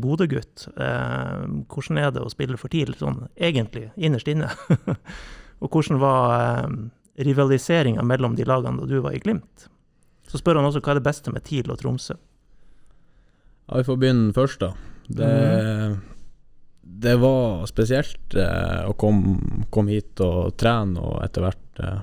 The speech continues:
Speaker 2: bli signert av, av til. Ehm, på den rivaliseringen, det har, det har alltid vært, eh, litt sånn hat-, hatforhold. Eh, vokst opp med en far som, eh, er ekte Glimt-fan, og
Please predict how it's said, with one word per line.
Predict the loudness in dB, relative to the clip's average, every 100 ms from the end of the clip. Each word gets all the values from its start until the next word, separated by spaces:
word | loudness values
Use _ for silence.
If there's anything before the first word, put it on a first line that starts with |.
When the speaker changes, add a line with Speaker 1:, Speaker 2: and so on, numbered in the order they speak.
| -4
Speaker 2:
bli | 0
signert | 0 4 2 2 -2
av, | -6 -4 -6 -10 -8
av | -4
til. | 2 2 2 -6 -18 -6
Ehm, | 0 2 4 4 2 0 -4 -20 -20 -20 -20 -20 -20 -16 -16 -18 -20 _ _ -20 _ _ _ _ _
på | 4 4
den | 4 2
rivaliseringen, | 2 2 4 4 4 2
det | 2
har, | 4 4
det | 2 2
har |
alltid | 0 0 0
vært, | 0 -2 -6 -10
eh, | -4 -4 -4 -8 -14 -8
litt | -8 -6
sånn | -6 -4
hat-, | 2 2 0 -6 -12 0
hatforhold. | 2 4 2 2 0 -4 -10 -4
Eh, | 0 0 0 0 -4 -6 -6
vokst | -2 0 2
opp | 2 2
med | -2 0
en | 0
far | 2 2 0
som, | -2 -2 -2 -2
eh, | -4 -4 -2
er | -2
ekte | -2 0 2
Glimt-fan, | 4 4 4 4 0 0 -4
og | -2 -2